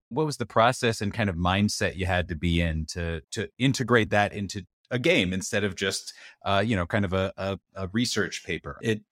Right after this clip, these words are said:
Speaker 2: came about of just a lot of phrasings in a
Speaker 1: Mm.
Speaker 2: lot of Western R P Gs rely on the same basic tropes repeated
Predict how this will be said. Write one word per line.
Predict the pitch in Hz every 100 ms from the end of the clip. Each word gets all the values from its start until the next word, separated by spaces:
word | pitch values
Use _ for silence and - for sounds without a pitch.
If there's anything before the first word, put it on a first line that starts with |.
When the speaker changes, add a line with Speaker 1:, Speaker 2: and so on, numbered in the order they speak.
| _
Speaker 2:
came | - 127
about | 113 104
of | 104 85
just | 92 - - - _ _ _ _ _ _ _ _ _ _ _ -
a |
lot | 117 117 135
of | 139
phrasings | - 117 107 95 95 87 78 - - _ _ _ _ _ _ _ -
in | -
a |
Speaker 1:
Mm. | 113
Speaker 2:
lot | 110 110
of | 98 92 - _
Western | - 101 104 98
R | 90
P | 87
Gs | 82 82 82 - - - - - _ _
rely | 90 92 95 95 92 90 -
on | 92 95 92 90 85 -
the | 90
same | - 104 101 95
basic | 90 82
tropes | - 90 82 -
repeated | 82 - 87